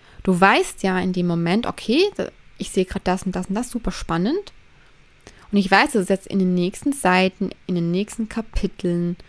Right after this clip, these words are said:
weitergeht. In einem Fluss. Wahrscheinlich kommt dann wieder eine, eine, ähm, schönere Gegebenheit, passiert wieder was Schöneres,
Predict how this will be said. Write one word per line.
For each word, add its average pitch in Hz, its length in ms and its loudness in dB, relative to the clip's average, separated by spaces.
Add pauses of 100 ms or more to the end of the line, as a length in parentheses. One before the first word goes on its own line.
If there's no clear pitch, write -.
(440)
weitergeht. 208 840 2 (840)
In 220 140 0
einem 170 240 0
Fluss. - 460 0
Wahrscheinlich 190 340 0
kommt 262 220 -2
dann 208 160 2
wieder 190 140 0
eine, 175 260 0 (640)
eine, 175 400 -2
ähm, 175 300 -6
schönere 262 500 2 (720)
Gegebenheit, 269 760 2
passiert - 320 -2
wieder 196 160 0
was 185 160 -4
Schöneres, 208 600 -2